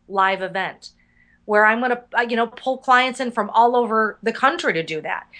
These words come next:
So if there's anybody out there listening right now that says, "Oh, all coaches do that," don't compare. Why would you waste your time doing that? Just do what you love, show up as you, and I promise you it will come.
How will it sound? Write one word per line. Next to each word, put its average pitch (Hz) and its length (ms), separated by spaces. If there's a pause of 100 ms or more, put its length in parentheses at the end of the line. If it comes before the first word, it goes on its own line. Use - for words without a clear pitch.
(160)
So 262 180
if 254 120
there's 311 200
anybody 285 420
out 262 160
there 220 120
listening 240 400
right 226 180
now 233 140
that 220 120
says, 196 220
"Oh, 220 340
all 247 220
coaches 226 400
do 214 200
that," 160 280 (440)
don't 220 540 (120)
compare. 254 760 (540)
Why 240 320
would 285 200
you 285 80
waste 269 360
your 269 100
time 262 300
doing 254 360
that? 147 240 (540)
Just 220 320
do 277 180
what 339 240
you 339 160
love, 240 400
show 277 340
up 302 200 (220)
as 262 400
you, 233 460 (120)
and 269 160
I 262 80
promise 254 640
you 165 140
it - 100
will 170 100
come. - 340